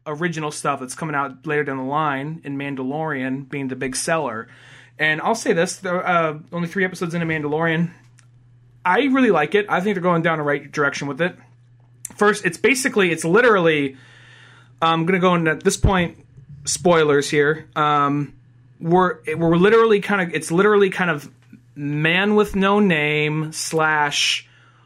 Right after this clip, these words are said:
um, Wolf and Cub.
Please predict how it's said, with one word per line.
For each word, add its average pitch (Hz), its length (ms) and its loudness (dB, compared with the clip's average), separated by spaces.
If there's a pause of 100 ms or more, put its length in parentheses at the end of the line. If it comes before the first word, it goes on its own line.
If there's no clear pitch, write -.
(240)
um, 127 720 -6 (760)
Wolf 165 360 -2
and 151 160 -4
Cub. 120 420 -6